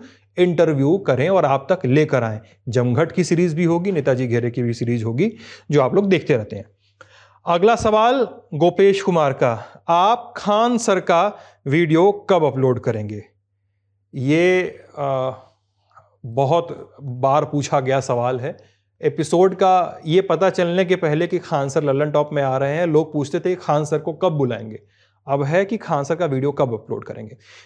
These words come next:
देखिए, अब बता दें, ये आप देख रहे हैं, शनिवार को ये एपिसोड देख रहे होंगे। इस हफ्ते नवाजुद्दीन सिद्दीकी का जो एपिसोड है Guest in the Newsroom वाला, वो आ जाएगा शनिवार को बारह बजे लल्लन टॉप के ऐप पर।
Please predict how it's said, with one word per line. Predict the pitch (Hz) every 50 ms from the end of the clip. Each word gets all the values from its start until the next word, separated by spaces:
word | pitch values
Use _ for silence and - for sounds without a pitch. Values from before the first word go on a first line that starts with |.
| - -
देखिए, | 160 151 175 196
अब | 175
बता | 139 135 131 135 123 117
दें, | 120 117
ये | 120 131 147
आप | 151 156 156 151
देख | 139 143 147 143 -
रहे | 160 156 131 135 143
हैं, | 139 139 143 143 143 139 139 135 - - 131
शनिवार | - - 143 143 139 139 131 131 135
को | 131 147 135
ये | 131
एपिसोड | 131 131 131 - - 131 127 120
देख | 120 123 113
रहे | 120 117 113
होंगे। | 107 110 110 117 139 - _ _ _ _ - - - _ _ _ _ -
इस | 190 220 220 - - - -
हफ्ते | 175 156 - - - 214 226
नवाजुद्दीन | 202 165 156 151 160 156 151 147 160 160 151 160 180 190 202 196
सिद्दीकी | 196 180 147 139 135 135 160 147
का | 139 139 139 123 123 139 143
जो | 131 131
एपिसोड | 123 117 120 120 110 - 123 113 117 117
है | 113 104 120 113 123 156 165 151 131 123 127
Guest | 123 143 135
in | - 143
the | 135 131
Newsroom | 127 123 117 113 107 123 120 117
वाला, | 113 107 107 123 156
वो | 175 175 180 180 180 202 214 220
आ | - 139 139 131
जाएगा | 127 147 135 143 165 190
शनिवार | 185 - - 180 160 170 175 180 170 170 180 190
को | - 214 196
बारह | 147 135 143 151 156 156 139
बजे | 123 117 110 113 107 104 - - _ _ _ _ _ - 139
लल्लन | 135 131 131 135 160 170 165
टॉप | 147 135 113 - - -
के | 185 185 - -
ऐप | 143 131 117
पर। | - - - 107